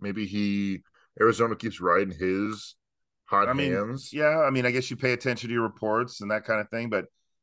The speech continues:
Speaker 2: I mean, you could also then move Brian Robinson up to your running back spot and, and, you know, throw a dart at a guy like Chase Claypool or, um,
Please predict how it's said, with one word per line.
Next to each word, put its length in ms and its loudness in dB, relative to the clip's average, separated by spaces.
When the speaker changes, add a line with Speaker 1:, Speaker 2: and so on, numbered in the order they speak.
Speaker 2:
I 80 -4
mean, 160 2
you 120 2
could 160 4
also 240 8
then 160 4
move 240 2
Brian 260 6
Robinson 460 4
up 120 -6
to 80 -14
your 100 0
running 140 2
back 200 2
spot 340 2
and, 200 -8
and, 280 -6
you 80 -4
know, 120 2
throw 280 2
a 40 0
dart 260 8
at 80 -4
a 60 -2
guy 200 2
like 340 0
Chase 280 -10
Claypool 440 -2
or, 720 2
um, 580 0